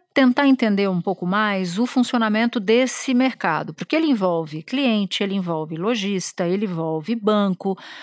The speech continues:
ele envolve a bandeira do cartão, a empresa da maquininha. Quais são as possibilidades que esses agentes podem considerar para atacar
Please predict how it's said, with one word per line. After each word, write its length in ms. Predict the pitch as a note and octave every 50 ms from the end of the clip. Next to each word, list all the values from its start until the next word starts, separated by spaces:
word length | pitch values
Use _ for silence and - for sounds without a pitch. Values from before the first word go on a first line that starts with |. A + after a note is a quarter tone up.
| - - - -
ele 140 | A#3+ A#3+ A#3+
envolve 480 | A#3 G3 F3+ F#3+ F#3 F3+ E3+ D#3+ F3
a 60 | F3
bandeira 480 | F3+ G#3+ C#4+ C#4+ B3 G3 B3 B3+ A#3+ G#3+
do 80 | F3 F3
cartão, 640 | - F#3+ F3+ - - - F#3 F3+ F3 E3+ E3+ F3 F3 - _ _ _ - _
a 100 | - C4
empresa 480 | C4+ C#4 C4 - D4+ D4+ C#4+ C4+ A3+ A#3+
da 140 | F#3 F#3+ F3+
maquininha. 840 | F3+ F3 - - G3 F#3+ F#3 F#3 F#3 F#3 F#3 F3+ F3 F3 F3 F3 - - - - - - - - - _
Quais 220 | - B4 C5+ B4+
são 180 | - G#4+ F4+ E4
as 140 | C#4+ C4
possibilidades 720 | - - C4+ B3 - A#3 A3+ A3+ A3+ G3 A#3 A3+ A#3 A3+ -
que 80 | -
esses 240 | A#3+ A3+ - A#3 G3+
agentes 1040 | A3 G#3+ G3 G3 A3 A3+ A3+ G#3+ - - - G#3+ G#3+ G#3 F#3+ - - - - - -
podem 300 | - A3+ A3 A3 G3+ G#3+
considerar 720 | G#3 - G#3+ G#3 - - G#3+ F#3 G3+ G3 G3 G3+ G#3 G#3+
para 260 | G#3+ - A3+ G#3 G3+ G#3
atacar 800 | G#3 - - G#3 G3+ - - A3 G#3+ G#3 G#3 G#3 G3+ G3 F3